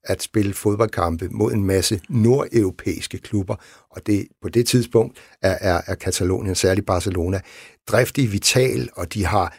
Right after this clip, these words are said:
de har deres egen kultur i form af Art Nouveau, det hedder modernisme dernede. De har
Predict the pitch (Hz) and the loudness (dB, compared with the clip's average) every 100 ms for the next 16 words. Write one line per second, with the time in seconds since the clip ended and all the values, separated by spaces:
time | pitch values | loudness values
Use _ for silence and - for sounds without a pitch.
0 | - 101 92 95 92 92 80 - 87 110 | -6 -2 0 0 0 0 0 0 0 0
1 | 110 - - 113 95 - 120 123 - 98 | 0 -6 -6 -4 0 2 2 2 2 2
2 | 95 95 98 - 101 92 98 107 101 95 | 2 0 -2 0 0 2 2 2 2 2
3 | 95 90 90 92 90 95 101 110 101 92 | 2 0 -2 -2 -2 -2 -2 -2 0 0
4 | 90 90 87 85 | -2 -2 -4 -4